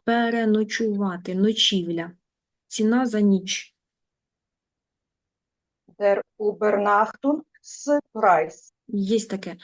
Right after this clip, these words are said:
Speaker 1: Tag, день, Geburt, народження. День народження.
Speaker 2: Е, der Geburtstag, Geburts-, Geburtstag.
Speaker 1: Я, ось вам еска тут пішла. Це була енка,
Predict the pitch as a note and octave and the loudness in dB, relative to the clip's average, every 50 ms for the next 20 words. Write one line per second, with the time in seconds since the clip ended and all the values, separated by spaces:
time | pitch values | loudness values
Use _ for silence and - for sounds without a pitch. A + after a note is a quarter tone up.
0 | - - - - _ _ _ - A#3+ A#3+ B3 B3 B3+ B3 A3+ - - G3+ F3+ G3+ | -20 -20 -20 -20 _ _ _ -4 -2 0 2 2 2 0 0 0 -2 0 2 2
1 | G#3+ A#3 C4 C4 - - G3+ G3 G3+ G3+ G3 F#3+ F#3+ G#3 A3+ A#3+ A#3 G#3+ G3 G3 | 2 4 2 2 0 0 0 2 2 2 0 0 2 2 2 2 2 0 -4 -8
2 | F#3+ - - - G3+ F#3+ F#3+ F#3+ G3 G#3+ A#3 A#3+ A3 G3 G3 G3 F#3 F3+ F3 E3 | -10 -14 -8 -4 -4 -2 -2 0 0 0 0 -2 -2 -2 -2 -4 -4 -4 -6 -8
3 | D#3+ F#3+ G3 - _ _ _ _ _ _ - - E3+ E3+ F3 E3+ E3+ E3+ F3+ F3+ | -10 -14 -16 -18 _ _ _ _ _ _ -12 -10 -10 -10 -10 -12 -12 -12 -14 -14
4 | F#3 F#3 F#3 G3 F#3 F#3+ G3+ G3 G3+ G#3 _ _ _ _ _ _ _ _ _ _ | -14 -12 -12 -12 -10 -10 -10 -10 -10 -12 _ _ _ _ _ _ _ _ _ _
5 | _ _ _ _ _ _ _ _ _ _ _ _ _ _ _ _ _ _ _ _ | _ _ _ _ _ _ _ _ _ _ _ _ _ _ _ _ _ _ _ _
6 | _ F#3+ G#3+ - E3+ _ - G#3 G#3+ G#3 G3+ F3+ - G3 F#3+ - F#3 G#3+ C4 C#4+ | _ -14 -14 -14 -10 _ 0 2 4 4 2 2 2 0 -2 0 2 2 2 2
7 | C4+ - - _ F#3 E3 D#3+ D#3 - - E3+ G3 G3 F#3+ G3+ A3 C4 C4 C4 - | 2 0 -2 _ 0 2 2 0 -6 -6 -2 -2 -2 -2 0 0 0 0 0 -4
8 | - - - - _ _ - - - E3+ C#3+ A3+ G#3+ - A#3 C#4+ D4+ - - - | -12 -20 -20 -20 _ _ -20 -20 -6 2 4 4 4 4 2 2 2 0 -4 -12
9 | - - - E3+ D#3+ - - - - _ _ _ - G3+ F#3 F3+ F3 E3+ F3+ F#3 | -8 0 0 0 0 0 -4 -14 -20 _ _ _ -8 -6 -6 -6 -4 -4 -4 -4
10 | F#3 F#3 F#3 F#3 F3+ F3 F3 F3 F3+ F3+ - - A3+ B3 C#4 D4+ C#4 - - - | -2 -2 -2 -2 -2 -4 -4 -6 -10 -8 -4 0 2 2 4 2 2 0 -2 -2
11 | G3 F#3+ G3 G#3 G#3+ A3 G#3+ G3+ G#3 - G3+ G3+ G#3 G#3 G3+ - - F#3 F3+ F3+ | -2 0 0 0 2 2 0 0 0 -2 -2 0 0 0 0 -2 -2 -4 -4 -4
12 | G3 G3+ G3+ - - G3 F#3+ - G#3 G3 F3 E3 - - - A3 G#3 F#3+ F#3 F#3+ | -4 -4 -4 -4 -2 -2 -2 -2 -2 -4 -4 -4 -4 -2 0 0 0 2 0 0
13 | F#3 F3+ F3 F3+ - - G#3+ A#3+ D4 E4 E4 - - F3 - - | 0 -2 -6 -6 -6 -4 -2 -2 -2 -4 -6 -6 -8 -8 -8 -10